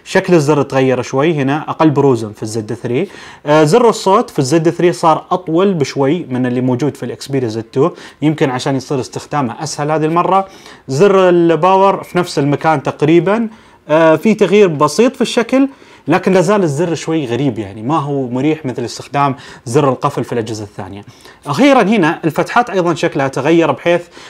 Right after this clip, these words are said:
تتناسب مع التصميم الجديد المنحني لش-، للإكسبيريا زد ثري اللي موجودة في ال زد تو. فتحها جدا سهل، وأيضا تركيبها جدا سهل. الأمر هذا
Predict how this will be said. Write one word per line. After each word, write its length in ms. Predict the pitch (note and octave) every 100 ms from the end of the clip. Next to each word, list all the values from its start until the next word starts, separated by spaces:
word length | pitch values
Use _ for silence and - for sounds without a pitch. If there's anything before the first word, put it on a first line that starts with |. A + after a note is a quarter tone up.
| -
تتناسب 640 | G#3 G3+ F#3+ G3+ F#3+ A3+ A3 - _ _ _
مع 380 | C#3 C#3+ F#3 F#3+ D3
التصميم 1000 | B2 A2+ A2+ A2 G#2+ G#2 - - E3+ C#3+
الجديد 360 | A#2+ B2 D3
المنحني 540 | C3+ F#3 F3+ F3+ G3 F3+
لش-، 320 | B2 A#2 D3
للإكسبيريا 680 | B2+ A#2 A2+ A#2+ - D#3+
زد 240 | C3 C#3 C3
ثري 360 | - D#3 G#3+ - - - -
اللي 100 | C#3+
موجودة 380 | D3 C#3+ E3 C#3
في 80 | G2+
ال 60 |
زد 160 | A2 B2
تو. 320 | - D3+ F#3 F#3 _ _ _ _ _ _ _
فتحها 380 | - D#3 - B2
جدا 340 | A#2 E3 D#3
سهل، 320 | D3+ F3 E3 D3+
وأيضا 280 | F#3 F3
تركيبها 440 | D#3+ D3 - D3 C3+
جدا 280 | C3+ C#3+ C3+
سهل. 360 | D3+ D3 G3+ G#3 - - -
الأمر 400 | F#3+ F#3 F3+ D#3
هذا 440 | E3+ G3 F#3 A#3